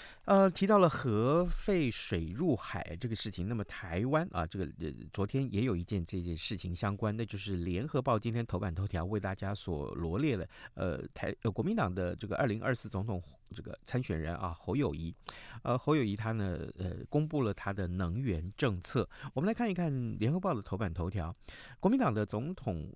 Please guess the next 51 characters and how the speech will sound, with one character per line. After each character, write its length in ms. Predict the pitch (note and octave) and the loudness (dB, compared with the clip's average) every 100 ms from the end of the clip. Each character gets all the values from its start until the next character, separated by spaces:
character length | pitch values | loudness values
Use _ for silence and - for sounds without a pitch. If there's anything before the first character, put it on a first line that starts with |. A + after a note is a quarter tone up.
| - | -6
参 180 | B2 | -4
选 160 | C3+ G2 | 0 0
人 240 | F2 E2+ | 0 -2
侯 220 | G2 - A#2 | -2 0 2
友 120 | G#2 | 2
宜 140 | F2+ | 0
昨 140 | - F#2+ | -2 -2
天 140 | A#2 | -2
提 160 | - F#2 | -4 -8
出 160 | B2 | -2
了 100 | A2+ | -2
能 200 | F2+ F#2 | 0 -2
源 200 | C3 G#2 | -2 -2
政 200 | A#2+ C#3 | -2 -2
策 220 | G2+ D#3 G2+ | -2 0 0
呢， 120 | E2 - - | -2 -10 -8
呃， 120 | - D3 | 0 0
主 260 | - A2 | 2 2
张 240 | - D3+ E3 | 2 0 2
把 360 | - - F2 - | -4 -4 -10 -16
核 460 | - - G#2 D3 F3+ - | -14 0 2 2 0 2
电 220 | A#3 B2+ | 2 2
啊 180 | - E2+ - | 0 -10 -6
正 240 | - A3 A#2+ | 2 2 2
式 300 | - B2 D#2+ | 0 -2 0
纳 220 | D3+ C3+ | 0 2
入 260 | G#2 B2 F#2+ | 2 0 0
能 200 | F#2+ F#2 | 2 2
源 240 | C3+ A2 G2+ | 4 4 2
的 60 | |
选 260 | G#2+ - - | -2 0 -2
项。 240 | F2 D3 B2 - - - B2 | 2 0 0 -4 -16 -10 4
明 160 | E3+ | 6
年 200 | A#3+ D3 - - | 8 6 4 0
如 140 | G#2 | 2
果 120 | C#3 F2+ | 4 2
他 160 | - | -2
当 200 | F#2 A2 | -2 0
选 200 | G#2+ E2 | 0 -2
总 180 | E2+ F2 | 0 -4
统 160 | G#2+ D#2+ | -4 -6
的 80 | |
话， 180 | F2 G2 - - - | 0 0 -2 -14 -16
第 200 | - F#3+ - | -2 -2 0
一 140 | F#3 | -2
任 280 | F#3 G3+ D3 | 2 4 2
期 280 | - - F2+ | 0 -6 -2
将 200 | B2 A2+ | 0 2
会 140 | A#2 | 0
完 340 | F2+ D#2 F2 E3 | 0 -2 -2 -4
成 300 | - E2 | -4 -4